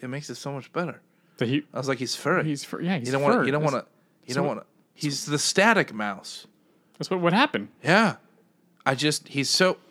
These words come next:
Speaker 1: I don't, I, it makes it so much better. I wanna pet him so bad.
Speaker 2: I wanna hug him,
Speaker 1: Ugh.
Speaker 2: squeeze him. I want, I want him right on my
Speaker 1: Man,
Speaker 2: shoulder.
Speaker 1: I wanna bury my face in an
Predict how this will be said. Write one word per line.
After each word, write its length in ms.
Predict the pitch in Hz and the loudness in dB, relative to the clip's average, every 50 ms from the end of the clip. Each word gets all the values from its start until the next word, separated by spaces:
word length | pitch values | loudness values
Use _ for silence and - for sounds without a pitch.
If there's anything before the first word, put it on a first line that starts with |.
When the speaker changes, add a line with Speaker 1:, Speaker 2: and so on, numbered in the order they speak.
| - _ - | -6 _ 4
Speaker 1:
I 80 | 139 | 6
don't, 220 | 160 208 214 139 - _ _ _ _ _ | 6 6 4 2 -2 _ _ _ _ _
I, 140 | - 135 135 117 | 2 2 4 2
it 60 | 87 127 | 0 -2
makes 200 | 127 139 139 - | -2 -2 -2 -2
it 20 | - | -2
so 100 | - 165 | 0 2
much 200 | 175 190 175 - | 2 2 2 0
better. 260 | - 202 254 277 240 | 0 2 2 4 2
I 40 | 160 | 2
wanna 180 | 139 131 117 - | 2 0 -2 -2
pet 200 | - - 170 226 | 0 0 0 0
him 120 | 262 262 | 0 -2
so 180 | - - 277 269 | -4 -2 -2 2
bad. 300 | - 269 277 277 285 285 - - - | 4 4 4 4 2 0 -4 -10 -4
Speaker 2:
I 40 | 165 | -2
wanna 160 | 170 160 131 | 2 4 6
hug 160 | 147 247 294 | 6 6 6
him, 120 | 330 254 190 | 6 6 8
Speaker 1:
Ugh. 160 | 226 233 240 | 8 8 8
Speaker 2:
squeeze 160 | 339 381 381 | 8 6 6
him. 100 | - 196 | 6 6
I 40 | 175 | 6
want, 160 | 180 208 - | 6 4 6
I 40 | - | 6
want 160 | 202 285 285 | 8 8 8
him 60 | 233 220 | 10 10
right 140 | 269 320 320 | 12 12 12
on 60 | 339 | 10
my 80 | 339 339 | 10 8
Speaker 1:
Man, 60 | - | 8
Speaker 2:
shoulder. 460 | - - 359 403 415 339 - 175 269 330 | 8 8 8 8 10 8 8 8 6 4
Speaker 1:
I 80 | 339 | 2
wanna 300 | 339 349 349 349 330 277 202 190 | 2 4 4 2 2 0 0 0
bury 380 | 294 320 339 359 381 392 392 | 2 4 4 4 4 2 2
my 240 | 392 392 392 381 381 | 4 4 4 4 2
face 400 | - - 381 381 381 370 359 - | 2 0 0 2 2 2 0 -2
in 180 | - - 254 254 | 0 2 4 4
an 160 | 240 226 | 4 4